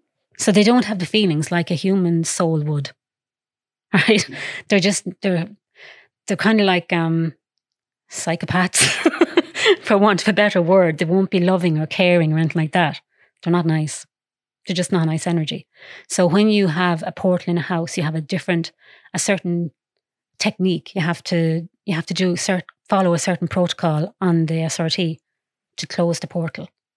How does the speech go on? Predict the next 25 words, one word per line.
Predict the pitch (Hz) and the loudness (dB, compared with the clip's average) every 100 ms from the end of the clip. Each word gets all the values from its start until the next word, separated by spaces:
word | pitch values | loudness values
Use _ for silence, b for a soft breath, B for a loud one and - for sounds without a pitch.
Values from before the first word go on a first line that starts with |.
| _ _ _ _ _ _ _ _ _ - | _ _ _ _ _ _ _ _ _ -12
to | - | -10
clear | - 196 196 196 | -4 2 4 4
them, | 185 180 - - | 2 -2 -6 -6
clear | 208 196 | 0 0
the | 196 | 0
entities | 190 190 - 180 - | 0 -2 -2 -6 -6
first, | 175 165 - - _ _ | -6 -8 -10 -20 _ _
close | - 190 180 165 | -6 -2 -2 -2
the | - | -4
portal | 175 165 175 | -4 -4 -4
and | 165 | -6
seal | - 175 165 | -4 -2 -2
the | 156 | -4
portal. | - 165 202 190 _ _ _ _ _ _ _ _ _ _ _ _ _ _ _ _ - | -8 -10 -10 -18 _ _ _ _ _ _ _ _ _ _ _ _ _ _ _ _ -2
And | 196 185 - | -2 -2 -4
I've, | 202 190 - - | -6 -6 -10 -8
I've | 185 | -6
done | 170 208 | -4 -4
it. | 202 - _ _ _ _ _ - | -4 -10 _ _ _ _ _ -8
I've | 175 | -4
done | 196 | -2
it | 185 | -2
a | |
few | 170 208 | -4 -4
times. | 208 170 170 - | -2 -4 -4 -10